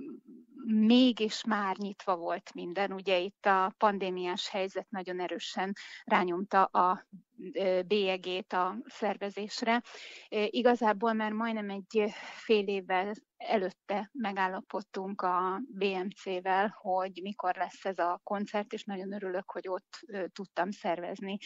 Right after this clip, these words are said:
ezt a számomra jeles, ö, eseményt. Ö, és, ö, hát először is gondolkodtam azon, hogy, ö, kiket szeretnék meghívni, és még a,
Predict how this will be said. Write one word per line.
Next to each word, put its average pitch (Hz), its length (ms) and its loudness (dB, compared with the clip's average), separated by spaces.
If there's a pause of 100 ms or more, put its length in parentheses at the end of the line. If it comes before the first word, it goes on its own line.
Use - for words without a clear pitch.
(380)
ezt 208 320 -4
a 190 220 4
számomra 196 600 -2
jeles, 185 540 -2
ö, 190 180 0 (100)
eseményt. 208 680 0 (840)
Ö, 208 260 6
és, 214 600 2
ö, 208 240 6 (420)
hát 220 200 -6
először 240 400 0
is 214 160 -4
gondolkodtam 208 840 -4
azon, 202 380 -6
hogy, 202 360 -4
ö, 180 360 -2
kiket 202 340 -6
szeretnék 190 540 -6
meghívni, 196 680 -6 (400)
és - 240 -6
még 196 280 -2
a, 190 340 4